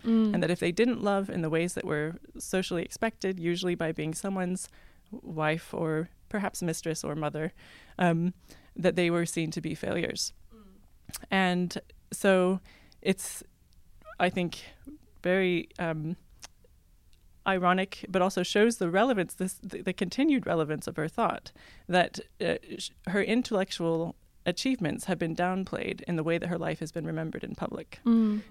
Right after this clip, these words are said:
Speaker 2: If you want to make women look less intellectual than they are, focus on their love lives
Speaker 1: Yeah.
Speaker 2: and not what they thought and contributed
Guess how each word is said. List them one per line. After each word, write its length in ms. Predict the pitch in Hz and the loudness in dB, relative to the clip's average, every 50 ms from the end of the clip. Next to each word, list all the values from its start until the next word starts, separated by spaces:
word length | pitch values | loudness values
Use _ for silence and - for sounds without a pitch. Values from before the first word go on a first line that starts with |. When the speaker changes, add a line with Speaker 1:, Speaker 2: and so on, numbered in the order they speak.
| - | -4
Speaker 2:
If 100 | 180 170 | -4 -2
you 120 | 180 175 180 | 0 2 4
want 180 | 214 240 233 | 4 2 2
to 80 | - 226 | 2 0
make 400 | 226 220 208 190 - - - - - - - | 2 2 0 -2 -4 -10 -18 -18 -20 -16 -8
women 300 | - 185 190 196 190 175 | -2 0 0 2 0 0
look 180 | 160 156 156 - | 0 -2 -2 -2
less 280 | 165 180 196 202 - - | -2 -2 -2 -2 -4 -4
intellectual 580 | - 190 185 - 165 170 170 - - 175 165 160 | -4 -4 -4 -2 -4 -4 -4 -6 -8 -6 -4 -4
than 160 | 151 151 151 | -4 -4 -4
they 120 | 139 160 214 | -2 -2 0
are, 340 | 240 220 170 160 180 202 - - - - - - - - | 0 0 0 -2 -2 -4 -6 -10 -20 -20 -20 -20 -14 -4
focus 320 | - 220 226 233 262 247 - | 0 0 0 2 0 -2 -2
on 140 | 240 220 208 | -2 0 0
their 140 | 196 180 | 0 0
love 200 | 160 160 165 170 | 0 0 -2 -2
lives 360 | - - - - - 165 - 233 | -4 -6 -4 -4 -6 -4 -2 2
Speaker 1:
Yeah. 160 | 226 214 202 | 4 4 4
Speaker 2:
and 80 | - | 4
not 120 | 170 165 - | 2 0 -2
what 140 | 180 180 - | -2 -2 -2
they 100 | 185 185 | -2 -4
thought 300 | - - 156 151 - - | -2 -2 -2 -2 -2 -4
and 160 | - 170 160 | -6 -6 -4
contributed 640 | - 170 160 - 165 147 156 151 156 156 156 - - | -4 -4 -4 -4 -4 -4 -4 -4 -4 -6 -8 -10 -14